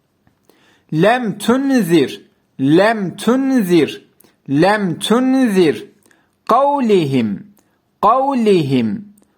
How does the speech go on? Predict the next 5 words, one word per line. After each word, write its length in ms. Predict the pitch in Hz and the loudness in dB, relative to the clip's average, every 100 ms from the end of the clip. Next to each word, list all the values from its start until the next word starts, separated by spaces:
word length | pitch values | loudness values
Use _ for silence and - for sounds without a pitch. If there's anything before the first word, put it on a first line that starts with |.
| _ _ | _ _
Kavlihim. 1040 | 185 233 277 269 214 175 139 135 107 101 - _ _ _ _ | 0 0 0 -2 0 0 0 -2 -2 -8 -14 _ _ _ _
E 80 | 170 | -2
enzertehum. 2000 | 190 - 220 240 226 180 151 135 220 262 262 262 - 165 151 170 185 151 110 - - _ _ | 0 0 -2 0 0 0 0 0 0 2 -2 -4 0 0 0 0 0 -2 -6 -8 -20 _ _
E 60 | 165 | -2
enzertehum. 1800 | 190 196 233 226 180 143 143 247 277 269 - 185 165 147 139 127 104 | -2 0 -2 0 -2 0 0 0 0 -4 -2 -2 0 -2 -2 -2 -6